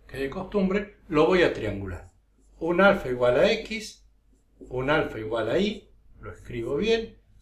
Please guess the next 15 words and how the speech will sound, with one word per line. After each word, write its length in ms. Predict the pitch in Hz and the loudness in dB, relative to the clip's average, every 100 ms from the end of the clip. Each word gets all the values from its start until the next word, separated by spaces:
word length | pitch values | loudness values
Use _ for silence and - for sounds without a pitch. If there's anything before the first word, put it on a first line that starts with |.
| _ - | _ -4
armo 360 | 131 135 120 113 | 4 4 4 0
la 140 | 107 | -2
matriz 720 | 107 117 - 214 226 - - _ _ _ _ _ _ - - _ - - - - - - - - - - _ _ _ - | -2 -2 -2 -2 -4 -8 -16 _ _ _ _ _ _ -20 -20 _ -20 -20 -20 -20 -20 -20 -20 -20 -20 -20 _ _ _ -12
y 160 | 135 | -10
digo, 400 | 113 98 98 - - | -6 -8 -10 -14 -6
a 160 | 196 | 0
la 120 | 208 151 | 0 0
fila 280 | 175 151 | -2 -2
dos 200 | 175 170 | 0 0
le 120 | 131 123 | 0 -4
resto 260 | 123 - | -6 -8
a 40 | 110 | -8
la 120 | 101 | -8
fila 280 | - 98 92 | -10 -12 -12
uno. 140 | - | -16